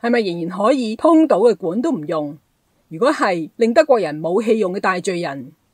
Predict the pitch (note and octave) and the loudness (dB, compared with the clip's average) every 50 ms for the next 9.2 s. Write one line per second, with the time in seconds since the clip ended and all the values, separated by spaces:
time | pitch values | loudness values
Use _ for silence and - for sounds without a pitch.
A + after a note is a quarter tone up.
0 | _ _ _ - B3+ B3 A3+ D#4+ D4 - A#3+ G#3 E3 D#3 D3+ D3+ D3+ - E3 D#3+ | _ _ _ 2 2 4 4 4 4 4 2 2 0 -4 -6 -8 -6 -4 -2 -2
1 | F3+ A#3+ C#4+ - - G#3 G3 F#3+ - - A3+ F3+ E3+ D#3+ F3+ G3+ F#3+ - - G3 | -2 -4 -4 -2 -2 0 0 0 -2 -2 -2 -2 -2 -4 -6 -8 -6 -6 -4 -4
2 | D3+ B2+ B2 _ _ _ - F3 G3 G#3+ A3+ G#3+ G3 E3+ D3 C3 D3 - - - | -4 -6 -8 _ _ _ -8 -4 -2 0 0 -2 -2 -2 -2 -2 -2 -4 -6 -6
3 | - D4 C#4+ D4 C#4+ D4 D#4 - _ _ _ _ _ _ _ _ _ _ _ _ | -4 -4 -2 -2 -4 -6 -10 -16 _ _ _ _ _ _ _ _ _ _ _ _
4 | _ _ _ _ _ - F#3 G#3 F#3+ - A#3+ A#3 B3 A#3+ A#3 A3 G#3 - - - | _ _ _ _ _ -12 -10 -6 -2 0 0 2 2 2 2 0 -2 -2 0 2
5 | D#4 C#4 C#4+ A#3+ F#3 F3 D#3 C#3+ - - D4+ D4 - - E4 D4+ D4 A#3+ F3 D3+ | 2 4 6 4 4 2 -2 -6 -6 -4 -4 -4 -2 2 4 4 4 4 0 -4
6 | D#3 F#3 F3+ - E3 E3+ F3 F#3+ A3 D4 - - G#3 C4 D#4+ E4+ F4 - B3 F#3+ | -6 -8 -8 -6 -4 -2 -2 -2 -2 -4 -6 -6 -4 0 0 0 0 0 0 0
7 | A3+ - C4 A3+ G3+ F#3+ F3 G3 A#3+ - D#4+ C#4+ - C4 G#3+ - - G#3 G#3 G3 | 0 0 0 -2 0 0 0 -2 -2 0 0 0 0 0 -4 -4 -4 -8 -8 -6
8 | G3+ F3+ G3 A3+ G3+ E3+ F#3 G#3 _ - D4 C#4 C#4+ C#4 - A3 G3 F#3+ G3 F#3 | -6 -6 -4 -4 -2 -4 -4 -6 _ -2 0 2 2 0 0 0 0 0 0 -2
9 | A#3+ C4+ A3+ - | -2 -4 -4 -4